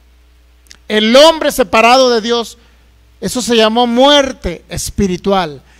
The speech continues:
porque el espíritu del hombre se separó del espíritu de Dios. Pero aquí la Biblia dice que fue obediente hasta la muerte, pero menciona dos muertes. No es un pleonasmo,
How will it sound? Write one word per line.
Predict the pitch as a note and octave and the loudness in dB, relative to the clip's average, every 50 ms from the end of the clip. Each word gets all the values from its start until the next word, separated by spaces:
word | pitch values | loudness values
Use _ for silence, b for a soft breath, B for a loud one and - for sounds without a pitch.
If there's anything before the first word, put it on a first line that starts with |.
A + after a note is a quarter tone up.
| b b b b | b b b b
porque | _ A3 G#3+ - - | _ -4 -4 0 0
el | A3 A3 | 2 2
espíritu | A3 F#3+ - - - D4+ D4+ D4+ D4+ - C#4 C4 | 2 0 0 0 -2 -2 0 -2 -2 -2 0 0
del | B3+ B3 B3+ | 2 2 2
hombre | C#4 C#4+ C4+ C#4 - | 2 2 2 0 0
se | - B3+ | 0 -2
separó | - A#3+ A3+ E3 - A3 G#3 A#3 C4+ E4 | -2 -2 -2 2 2 2 2 2 0 0
del | F#4 F#4+ C4 | -2 -4 -4
espíritu | A3+ - - _ A#3 A3 G3+ F3+ - F#3+ | -4 -6 -4 _ -8 -8 -8 -8 -6 -6
de | F#3 F3 D#3+ | -4 -4 -4
Dios. | D3+ C#3+ C3+ A#2 - - _ _ _ _ _ _ _ _ _ _ _ _ _ _ _ _ _ _ _ _ _ _ _ _ _ _ _ _ _ _ _ _ _ _ _ _ _ _ _ | -6 -10 -14 -16 -20 -20 _ _ _ _ _ _ _ _ _ _ _ _ _ _ _ _ _ _ _ _ _ _ _ _ _ _ _ _ _ _ _ _ _ _ _ _ _ _ _
Pero | - G3+ G#3 | -2 0 0
aquí | A3 G#3+ - C4 | 0 0 0 -2
la | C4+ C#4 C#4 C4+ | 0 2 2 2
Biblia | C#4 D4 C#4+ C#4 C4+ | 2 0 2 2 2
dice | C4 C#4+ C#4 - C#4+ C#4 C#4+ D4 C#4 B B B B B | 2 2 -2 0 -2 -2 -2 -2 -10 B B B B B
que | - A#3 A3 | -4 -4 -2
fue | - - B3+ C4+ | 2 4 4 4
obediente | C#4 C#4+ C4+ A3 B3 C4 C4+ C#4 A#3+ - C#4 | 4 4 0 0 -2 -4 -4 -4 -2 -2 -4
hasta | A#3+ - - C4 A#3+ A3+ | -4 -2 0 0 2 2
la | A3 G#3 | 2 0
muerte, | G#3 G#3 A#3+ C#4 D#4+ E4 D4+ C#4 - - B3 A#3+ A#3+ A#3 b b b b b b b _ | 0 -2 -4 -4 -4 -4 -4 -4 -2 -2 0 0 0 -2 b b b b b b b _
pero | _ G#3+ A3 A3 A#3 | _ -2 -2 0 0
menciona | A#3+ A#3+ A3+ - B3+ C4 C#4 C#4+ C#4 C#4 | -2 -4 -4 -2 -2 -2 -2 0 -2 0
dos | C#4 C#4 C#4 B3+ | 0 -2 -2 -4
muertes. | C4+ C#4 D4+ E4 F4 F4 E4+ - _ - G3+ F3 - - - - _ _ _ _ _ _ _ _ _ _ _ _ _ _ _ _ _ _ _ _ _ _ _ _ _ _ _ | -4 -4 -2 -2 -2 -2 -4 -6 _ -16 -16 -16 -16 -20 -20 -20 _ _ _ _ _ _ _ _ _ _ _ _ _ _ _ _ _ _ _ _ _ _ _ _ _ _ _
No | G3 G#3 A#3+ C4+ C#4+ | -6 -4 0 0 0
es | C#4 - | 0 0
un | C#4+ C4+ A3 | -2 -6 -6
pleonasmo, | F#3+ A#3+ A#3 A3 G#3+ G3+ G#3 G#3 A3 A#3 B3 G#3+ A3 C#4 C#4+ D4 - | -2 0 0 0 0 0 2 2 2 2 -2 -4 -6 -8 -8 -8 -8